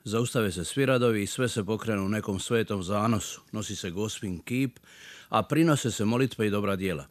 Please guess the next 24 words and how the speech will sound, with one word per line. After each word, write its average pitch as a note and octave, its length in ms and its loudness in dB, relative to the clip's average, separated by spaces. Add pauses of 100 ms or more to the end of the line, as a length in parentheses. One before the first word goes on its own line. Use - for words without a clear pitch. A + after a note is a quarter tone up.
(880)
Tako C#3+ 380 4
je A2+ 280 6 (280)
u A2 100 0
još C3 260 4
nekim A2 260 2
župama G2+ 400 0
Omiškog G2+ 400 -2
zaleđa, F2 520 -4
tako F#2 300 -4
i G#2 80 0
u G2+ 80 0
Kostanju. G#2 500 -2 (520)
Tu A2+ 120 2
nema C#3 260 4
nijemog C3+ 400 4
promatrača. G#2 760 -2 (460)
Mali B2+ 360 4
i A#2+ 60 4
odrasli, F#2+ 540 0
svatko C3+ 440 0
sudjeluje A#2 400 0
na G2+ 120 0
svoj G2+ 240 -2
način. E2+ 400 -4